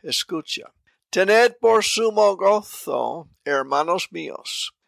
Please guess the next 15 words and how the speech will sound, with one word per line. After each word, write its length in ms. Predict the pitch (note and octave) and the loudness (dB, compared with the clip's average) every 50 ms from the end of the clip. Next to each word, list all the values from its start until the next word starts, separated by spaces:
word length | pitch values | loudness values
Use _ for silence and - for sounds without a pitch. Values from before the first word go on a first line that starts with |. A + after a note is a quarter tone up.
| _ _ _ | _ _ _
el 280 | D#3 D#3+ E3+ F3 E3+ | 0 2 2 2 0
que 240 | - F#3 F#3 F3+ F3+ | -2 -2 0 2 4
os 340 | F3+ G3 G3+ G3+ - - - | 4 4 4 4 2 2 2
halléis 720 | F3+ F3+ F#3 F#3 F3+ G3 G3+ G#3 G#3+ A3 A3+ G#3 - - | 2 2 2 0 -2 0 2 2 4 2 2 0 -2 -2
en 200 | F#3+ F3 E3 D#3+ | -4 -4 -8 -8
diversas 760 | D3+ E3 D#3+ C#3+ D#3 E3 E3+ F3+ F#3 - - G3+ F#3+ - - | -6 -6 -2 0 2 4 4 4 4 2 0 0 -2 -4 -6
pruebas." 1040 | - _ _ G3 F3 E3+ E3 E3 D#3+ D3+ C3 - F2 - - - - - - - - _ _ _ _ _ _ _ | -8 _ _ -6 -4 0 2 2 2 0 0 -4 -8 -8 -6 -6 -6 -6 -6 -8 -10 _ _ _ _ _ _ _
Qué 220 | - C4+ D4 A#3 | -8 -4 -4 -4
extraño 960 | F#3+ - - - - - F3+ F3 F#3 F#3 F3+ E3 D#3+ D3 B2+ G#2+ G#2 - _ _ _ _ _ _ | -2 -2 -4 -4 -2 0 4 4 4 4 2 0 -2 -2 -2 -2 -4 -8 _ _ _ _ _ _
este 340 | - D#3 C#3+ - - D3 C#3 | -4 -2 -2 -2 -4 -6 -8
texto. 600 | - - C3+ C3 - - - - - - - - _ _ _ _ _ _ _ _ _ _ _ | -4 -2 -2 -2 -2 -4 -8 -8 -8 -12 -16 -16 _ _ _ _ _ _ _ _ _ _ _
"Tener 480 | - F3 F#3+ F#3+ G#3 A3+ A#3+ B3 A#3+ | -2 -2 2 4 4 6 4 4 4
por 260 | _ B3+ A#3+ A#3 G#3+ | _ 4 4 4 4
sumo 600 | - - - A3 A#3 A3+ A3+ A3 A3+ A3 G#3+ G3+ F#3+ | 4 2 0 2 2 2 4 4 4 4 4 2 0
gozo 840 | G3 G#3 A3 A#3+ B3 B3 - - - - B2+ G2 G#2 A#2+ D#3+ - | 0 2 4 4 2 0 -4 -10 -10 -8 -8 -8 -8 -10 -12 -14